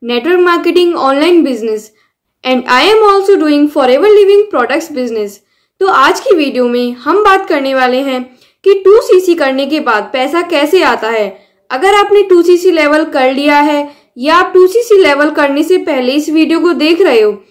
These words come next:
तो प्लीज वीडियो को एंड तक देखिए ताकि आपको सारी इन्फॉर्मेशन मिल सके कि अगर आप इस बिजनेस को ज्वाइन करते हो तो आपको पैसा कैसे आएगा, अगर आप टू सी सी लेवल करते हो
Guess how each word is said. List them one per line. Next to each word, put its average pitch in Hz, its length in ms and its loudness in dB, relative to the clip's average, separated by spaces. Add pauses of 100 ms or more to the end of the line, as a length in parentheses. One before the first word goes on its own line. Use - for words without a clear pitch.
(180)
तो 330 80 -4
प्लीज 370 440 2
वीडियो 233 320 -2
को 214 240 -2 (300)
एंड 285 240 -2
तक 403 140 0
देखिए 262 420 -2 (320)
ताकि 302 320 0
आपको 392 300 2
सारी 302 360 0
इन्फॉर्मेशन 370 540 0
मिल 339 200 0
सके 330 320 -2
कि - 420 -6
अगर 320 300 0
आप 381 200 2
इस 330 120 0
बिजनेस 294 360 -2
को 370 140 0
ज्वाइन 302 320 0
करते 277 280 -2
हो 254 160 2 (360)
तो 339 80 -4
आपको 330 340 2 (100)
पैसा 302 320 -2
कैसे 311 360 -2
आएगा, 214 340 -2 (420)
अगर 277 260 -2
आप 359 180 0
टू 302 160 2
सी 320 140 -2
सी 370 120 2
लेवल 311 320 2
करते 277 320 -4
हो 302 180 2